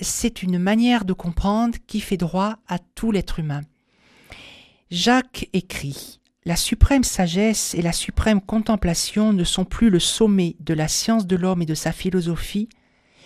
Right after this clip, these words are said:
mais l'abîme en lui du don de l'esprit incréé,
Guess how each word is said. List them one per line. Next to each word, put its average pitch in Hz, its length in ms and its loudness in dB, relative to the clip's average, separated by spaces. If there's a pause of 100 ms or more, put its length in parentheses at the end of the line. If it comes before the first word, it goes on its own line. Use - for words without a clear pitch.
(140)
mais 185 240 6
l'abîme 180 600 2 (120)
en 190 160 4
lui 180 340 2 (460)
du 175 200 0
don 226 300 4
de 180 80 4
l'esprit - 640 0
incréé, 175 600 0